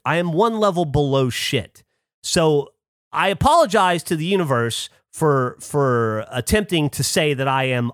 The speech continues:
of the level of feces. I recognize that I am, I'm more like the universe's doormat, and I'm the thing that, like, you guys,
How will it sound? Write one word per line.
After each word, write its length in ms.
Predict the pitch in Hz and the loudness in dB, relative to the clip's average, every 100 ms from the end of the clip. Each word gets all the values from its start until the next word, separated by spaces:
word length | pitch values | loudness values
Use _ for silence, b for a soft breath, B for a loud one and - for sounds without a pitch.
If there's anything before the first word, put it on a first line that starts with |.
| - | 0
of 260 | 151 139 | 0 0
the 140 | 131 131 | -6 -4
level 420 | 120 135 123 120 | -2 0 0 0
of 100 | 107 | -2
feces. 640 | - 147 127 113 98 - B B B | -2 -4 -2 -6 -6 -8 B B B
I 160 | 139 156 | -2 0
recognize 760 | 185 202 220 208 175 139 131 117 | 2 0 -2 -2 -2 0 -2 -2
that 240 | 135 120 | -4 -4
I 200 | 127 139 | -2 0
am, 340 | 156 135 110 104 _ _ _ - | 0 -2 -6 -10 _ _ _ -8
I'm 140 | 147 | -4
more 260 | 185 233 247 | 2 2 4
like 200 | 226 156 | 2 0
the 80 | 165 | -4
universe's 540 | 175 175 160 135 117 | -2 0 0 -2 -4
doormat, 720 | 104 143 139 165 117 92 95 _ _ _ | -4 -2 0 0 0 -4 -6 _ _ _
and 140 | 123 143 | -4 -2
I'm 180 | 170 185 | -2 0
the 140 | 165 | -2
thing 220 | 185 165 | 0 0
that, 180 | 151 131 | 0 0
like, 260 | 135 120 143 | -2 -2 -2
you 220 | 226 320 | -2 2
guys, 420 | 170 120 113 | 0 0 -2